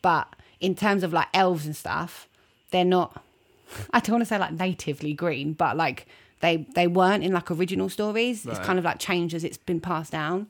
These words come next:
Speaker 2: It's interesting to find out where that green came from. 'Cause it must
Speaker 1: Mm.
Speaker 2: have, something must have triggered that to happen in the stories.
Speaker 1: Yeah, I don't know. I don't know if it was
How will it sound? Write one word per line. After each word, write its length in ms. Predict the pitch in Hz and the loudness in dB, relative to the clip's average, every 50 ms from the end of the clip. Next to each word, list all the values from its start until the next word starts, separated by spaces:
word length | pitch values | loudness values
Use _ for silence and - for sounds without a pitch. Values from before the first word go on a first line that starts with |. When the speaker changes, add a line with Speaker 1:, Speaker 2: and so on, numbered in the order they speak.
| _ _ _ _ _ _ _ _ - - _ _ _ _ _ _ _ _ - | _ _ _ _ _ _ _ _ -20 -20 _ _ _ _ _ _ _ _ -14
Speaker 2:
It's 300 | 104 127 - - 147 160 | -14 -12 -12 -10 -4 -2
interesting 480 | 185 190 175 - 165 147 - - 143 135 | 0 0 0 0 -2 -2 -2 -2 -4 -4
to 80 | - | -4
find 260 | - - 139 139 139 | 0 0 0 2 2
out 120 | 131 113 120 | 0 0 0
where 160 | 131 131 131 | 0 -2 0
that 260 | 127 127 117 - - - - _ _ - | 0 -2 -4 -4 -6 -12 -20 _ _ -8
green 480 | - 139 135 135 123 123 120 120 123 123 | -4 -2 -2 0 0 -2 -2 -4 -6 -8
came 340 | - - 135 127 123 123 | -4 -2 -2 -2 -2 -4
from. 360 | 120 - - 78 76 76 - - _ _ _ - _ _ _ _ _ _ - | -6 -8 -8 -8 -8 -8 -10 -14 _ _ _ -20 _ _ _ _ _ _ -2
'Cause 80 | 214 | 0
it 80 | 220 208 | 2 4
must 280 | 185 170 175 180 180 185 | 4 4 4 2 0 -2
Speaker 1:
Mm. 20 | |
Speaker 2:
have, 140 | 151 135 123 | -2 -4 -4
something 300 | - - 165 170 165 139 135 | -2 2 2 2 2 2 -2
must 220 | 131 131 - - | -4 -6 -6 -8
have 120 | 131 127 - | -12 -12 -10
triggered 500 | - - 147 139 123 110 120 117 120 - | -6 -2 -2 -2 -2 -4 -8 -8 -6 -4
that 300 | 117 117 104 - - - - _ _ _ _ _ _ _ _ _ _ _ - | -2 -2 -2 -4 -6 -14 -20 _ _ _ _ _ _ _ _ _ _ _ -6
to 120 | - 127 | -6 -4
happen 420 | 107 135 131 131 - - 98 58 | -2 -2 -2 -4 -4 -8 -12 -10
in 100 | 64 82 | -10 -10
the 80 | 85 98 | -10 -10
stories. 640 | - - - 95 80 76 78 73 78 - - - _ | -12 -10 -10 -8 -8 -8 -8 -8 -10 -10 -12 -16 _
Speaker 1:
Yeah, 260 | - 226 247 247 240 | -6 -2 0 0 0
I 60 | 233 220 | 0 0
don't 220 | - 240 226 220 | 0 0 0 0
know. 400 | 226 220 208 185 175 175 175 170 _ _ _ _ | 0 0 0 0 0 -2 -4 -6 _ _ _ _
I 160 | - 196 202 190 | -6 -4 -4 -2
don't 180 | 190 220 214 | -2 -2 -2
know 140 | 208 202 196 | 0 -2 -2
if 160 | 196 185 175 | -2 -2 -2
it 160 | 185 - - - | -4 -6 -6 -6
was 480 | - 185 175 175 165 - - - - | -6 -4 -4 -4 -6 -12 -20 -20 -20